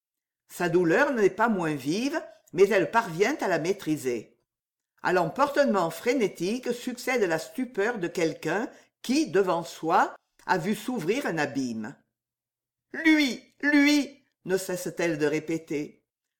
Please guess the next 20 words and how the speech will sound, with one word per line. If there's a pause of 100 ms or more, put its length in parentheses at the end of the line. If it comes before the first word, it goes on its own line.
(100)
Lui, (200)
en
qui
j'avais
mis
toute
ma
foi ! (440)
Lui
qui
me
disait,
Bien-aimé,
tu
es
la
vie
de
ma
vie ! »